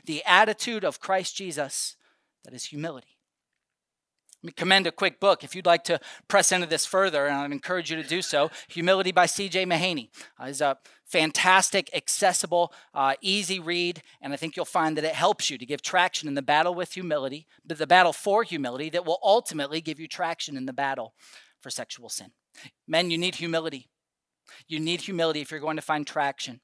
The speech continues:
in the battle against sexual sin.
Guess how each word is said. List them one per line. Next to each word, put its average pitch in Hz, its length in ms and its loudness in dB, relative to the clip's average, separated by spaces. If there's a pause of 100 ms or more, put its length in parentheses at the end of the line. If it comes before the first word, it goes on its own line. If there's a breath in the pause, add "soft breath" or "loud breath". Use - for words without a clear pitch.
(380 soft breath)
in 143 140 -10
the 127 80 -6
battle 139 480 -2 (400)
against - 640 -8 (260)
sexual 117 460 -10
sin. 107 300 -10